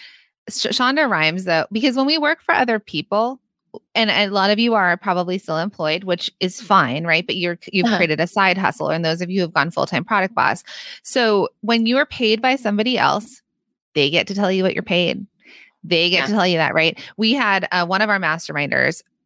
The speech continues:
Speaker 1: beautiful, brilliant. Okay. Um, she, when she was working, she was at the same company as her husband, same
Speaker 2: Mm-hmm.
Speaker 1: exact position, same exact job role.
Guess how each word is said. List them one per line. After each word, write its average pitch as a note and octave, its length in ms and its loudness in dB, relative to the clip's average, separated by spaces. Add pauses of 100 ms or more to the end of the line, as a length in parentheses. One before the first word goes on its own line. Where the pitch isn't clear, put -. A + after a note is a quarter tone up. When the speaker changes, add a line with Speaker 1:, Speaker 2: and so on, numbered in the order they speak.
(500)
Speaker 1:
beautiful, F#3+ 480 2
brilliant. D3+ 640 -2 (120)
Okay. D3 380 0
Um, D3+ 240 -2
she, A3 600 0 (440)
when F#3+ 180 0
she G3 120 -2
was F3+ 160 -6
working, F#3 640 -2
she G3 160 2
was F#3 100 0
at F#3 80 -2
the F#3 80 -4
same F#3+ 220 0
company A3+ 260 2
as A#3 120 0
her B3+ 100 0
husband, E3+ 580 2 (320)
same F3+ 420 0
Speaker 2:
Mm-hmm. G#3+ 100 2
Speaker 1:
exact A3+ 420 -2
position, F3 680 2 (340)
same G#3+ 440 0
exact B3+ 520 0
job E3 400 2
role. D3+ 300 2